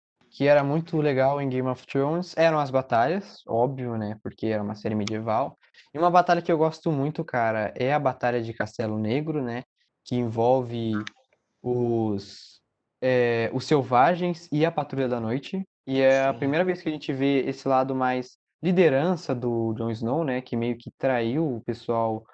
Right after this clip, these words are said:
Speaker 1: dos Selvagens, né? É um personagem que a gente tava vendo que tava crescendo pra esse lado. E aí ele basicamente trai eles nessa batalha. E pra mim é uma baita de uma batalha, porque a gente tem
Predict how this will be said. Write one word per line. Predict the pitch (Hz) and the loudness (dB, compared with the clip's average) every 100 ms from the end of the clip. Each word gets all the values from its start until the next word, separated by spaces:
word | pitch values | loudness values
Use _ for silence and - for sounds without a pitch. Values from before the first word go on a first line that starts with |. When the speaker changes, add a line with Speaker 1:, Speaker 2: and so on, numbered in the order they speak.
| _ _ _ | _ _ _
Speaker 1:
dos | 120 120 | -10 -4
Selvagens, | - 127 120 117 156 175 185 151 | 0 0 4 4 2 0 -4 -4
né? | 123 123 | -4 -4
É | 117 | -4
um | 113 | -4
personagem | 120 123 123 123 | -6 -2 -4 -2
que | - | -2
a | |
gente | 123 127 | -2 -4
tava | - 127 123 | -2 -2 0
vendo | 123 135 131 | -2 -2 -6
que | 131 | -6
tava | 131 127 | -4 -4
crescendo | - 131 - 135 | -4 -6 -4 -6
pra | 135 143 | -2 -4
esse | 139 135 | -2 -2
lado. | 120 131 151 170 - _ _ _ _ _ | 0 0 -2 -6 -8 _ _ _ _ _
E | 165 190 | 0 4
aí | 180 170 | 4 4
ele | 175 170 | 4 2
basicamente | 175 160 160 160 - - | 0 0 -4 -4 -6 0
trai | 147 175 | 2 4
eles | 160 160 | 4 2
nessa | 139 127 | -2 -4
batalha. | 127 123 - 113 135 165 180 - - - - | -4 -4 -2 0 0 -2 -6 -14 -20 -20 -8
E | 170 | -4
pra | 170 180 | 0 0
mim | 165 185 | 2 2
é | |
uma | 175 165 | 2 0
baita | 123 135 156 175 | 2 4 4 0
de | |
uma | 156 123 | -2 -2
batalha, | 120 113 110 139 | -2 0 0 0
porque | 139 127 - 127 | -6 -8 -2 -2
a | 123 | 0
gente | 127 - - | -4 -8 -4
tem | 135 131 131 127 | -2 0 -2 -4